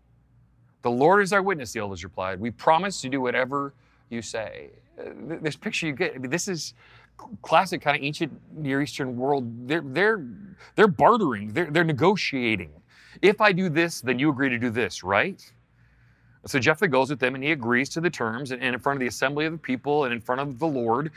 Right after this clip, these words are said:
they make this oath to one another. They, they ratify this contract with one another. And at first, Jephthah tries diplomacy. He, he sends these, these long messages, sort of these history lessons to the Ammonite king,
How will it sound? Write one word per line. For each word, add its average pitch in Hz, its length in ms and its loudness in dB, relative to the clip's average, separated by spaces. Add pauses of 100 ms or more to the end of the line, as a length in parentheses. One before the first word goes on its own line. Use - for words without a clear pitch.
(160)
they 131 100 2
make 123 240 0
this 135 220 -6
oath 160 340 0
to 113 100 -6
one 104 140 -6
another. 95 340 -10
They, 107 140 -4
they 110 180 -2
ratify 139 680 4
this 127 160 -10
contract 131 640 -2 (340)
with 104 160 -8
one 107 120 -4
another. 95 320 -10 (840)
And 165 80 0
at - 80 -2
first, 220 300 4
Jephthah 165 260 0
tries 127 300 2
diplomacy. 123 500 -8
He, 104 140 -8
he 113 160 -10
sends 139 240 -2
these, 123 180 -6 (240)
these 135 180 -2
long 156 380 0
messages, 117 500 -4
sort 127 140 -4
of 120 40 -8
these 117 120 -6
history 175 420 -4
lessons 113 480 -6
to 113 100 -10
the 117 140 -8
Ammonite 123 340 -4
king, 104 280 -6